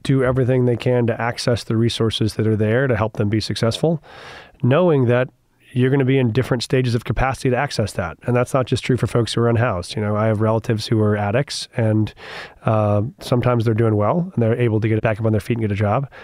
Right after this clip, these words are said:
and other times they're not, and they're just dysfunctional and stealing from their parents and doing it, taking every dollar they can find and putting it into addiction, and they're not in a spot where they're gonna help themselves right now, and so it requires more support from family or others. And so I think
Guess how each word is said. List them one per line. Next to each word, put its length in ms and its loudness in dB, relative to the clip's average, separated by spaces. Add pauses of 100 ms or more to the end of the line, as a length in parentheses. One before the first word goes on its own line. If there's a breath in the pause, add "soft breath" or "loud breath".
(120)
and 100 2
other 140 2
times 260 2
they're 80 2
not, 260 0 (140)
and 180 2
they're 160 2
just 440 -2 (420 loud breath)
dysfunctional 580 0
and 100 2
stealing 300 0
from 140 -2
their 100 2
parents 540 0
and 160 2
doing 160 2
it, 200 -4 (140)
taking 320 -2
every 140 0
dollar 180 2
they 120 2
can 100 0
find 260 0
and 80 0
putting 160 0
it 40 2
into 120 2
addiction, 400 0
and 260 2 (420 loud breath)
they're 120 2
not 260 0
in 60 -2
a 40 0
spot 360 -2
where 120 0
they're 120 2
gonna 140 2
help 320 -2
themselves 580 -4
right 160 -2
now, 260 0
and 120 0
so 160 0
it 20 0
requires 380 0
more 140 0
support 420 -2
from 100 -10
family 380 -2
or 120 -2
others. 360 -6
And 100 -8
so 320 -2 (580 loud breath)
I 80 2
think 220 0